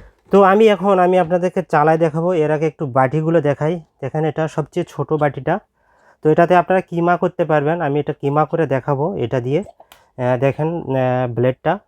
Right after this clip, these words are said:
তো কিমা অল্প পরিমাণে ভেজে, আহ, শুকনা মশলা এইগুলো কিন্তু করতে পারেন। এগুলো কিন্তু এসএস, পিওর এসএস, আর ব্লেডগুলো কিন্তু এসএস ভিউয়ার্স। তো এরপরে, আহ, আরেকটা এর চেয়ে, আহ, ছোট, আহ, এটা মাজারোটা আর কি। এটাতেও কিন্তু আপনারা, আহ,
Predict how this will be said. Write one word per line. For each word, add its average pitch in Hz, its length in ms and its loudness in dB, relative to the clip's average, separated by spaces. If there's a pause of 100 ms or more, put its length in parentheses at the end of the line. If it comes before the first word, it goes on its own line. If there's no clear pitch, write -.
(160)
তো 127 140 -6
কিমা 143 500 -2 (420)
অল্প 139 300 -2
পরিমাণে 143 400 0
ভেজে, 117 260 -4
আহ, 127 240 -4
শুকনা 139 320 -4
মশলা 143 440 -2 (440)
এইগুলো 175 320 4
কিন্তু 175 260 -4
করতে 160 240 -2
পারেন। 175 140 0
এগুলো 147 240 0
কিন্তু 165 240 -6
এসএস, 143 600 -4
পিওর 151 260 -2
এসএস, 156 520 -4
আর 139 200 0
ব্লেডগুলো 131 520 -2
কিন্তু 147 340 -4 (420)
এসএস 139 340 0
ভিউয়ার্স। 107 340 -4 (440)
তো 160 80 2
এরপরে, 185 680 4
আহ, 151 680 0
আরেকটা 175 440 0 (120)
এর 151 160 0
চেয়ে, 170 280 -2
আহ, 147 360 -2
ছোট, 156 260 -2
আহ, 190 100 -2 (520)
এটা 143 240 -2 (160)
মাজারোটা 139 520 0
আর 147 80 -2
কি। 180 200 -10 (420)
এটাতেও 147 320 4
কিন্তু 180 220 2
আপনারা, 165 300 2
আহ, 160 60 0